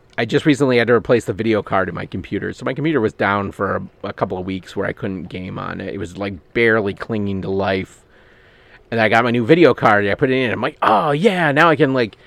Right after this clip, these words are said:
go back and play some, like, really graphics-intensive gaming to test it out."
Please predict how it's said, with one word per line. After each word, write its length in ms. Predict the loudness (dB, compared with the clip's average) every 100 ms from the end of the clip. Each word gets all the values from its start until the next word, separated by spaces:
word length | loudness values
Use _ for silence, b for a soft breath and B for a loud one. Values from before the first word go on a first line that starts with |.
| b b b 2
go 100 | 4
back 340 | 6 4 2
and 120 | -2
play 200 | 2 2
some, 200 | 2 -2
like, 180 | -2 -4
really 760 | -4 0 2 4 2 2 0 -2 2
graphics-intensive 960 | 4 4 2 -4 -2 0 0 -2 -2
gaming 560 | 0 0 0 -2 -2 -2
to 80 | -6
test 400 | -2 0 0 0
it 80 | 0
out." 600 | 2 2 2 0 -2